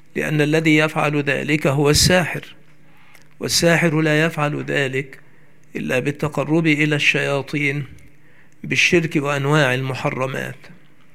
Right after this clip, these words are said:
والواجب على المسحور أو على أهله أن يزيلوا السحر الذي أصابه بالطرق الشرعية التي شرعها الله جل وعلا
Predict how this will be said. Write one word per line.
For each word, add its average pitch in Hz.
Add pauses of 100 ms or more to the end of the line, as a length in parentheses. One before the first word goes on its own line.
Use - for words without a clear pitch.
(600)
والواجب 156
على 156
المسحور 143 (840)
أو 135
على 147
أهله 147 (880)
أن 151
يزيلوا 170
السحر -
الذي 147
أصابه 170 (840)
بالطرق 180
الشرعية - (1040)
التي 151
شرعها 151
الله 139
جل 139
وعلا 139